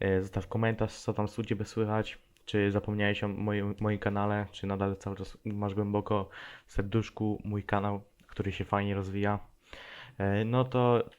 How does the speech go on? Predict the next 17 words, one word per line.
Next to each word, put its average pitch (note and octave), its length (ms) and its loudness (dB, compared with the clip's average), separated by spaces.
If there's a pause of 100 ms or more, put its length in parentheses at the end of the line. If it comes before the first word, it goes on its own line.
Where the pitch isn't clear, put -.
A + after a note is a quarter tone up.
bez A#2 180 6
zbędnego A2 340 2
przedłużania G#2+ 400 0
lecimy G#2 320 -2
do G2 80 -4
materiału. G#2 540 2
Jeżeli G#2 240 -2
chodzi A2 320 2
o - 80 0
skupowanie G#2+ 580 2
tego G2+ 200 -2
załamania, G2+ 600 0 (280)
bo G2+ 340 0 (280)
zalewaliście A#2+ 680 4
mnie A2+ 120 2
przez G#2+ 240 -2
ten A2 200 0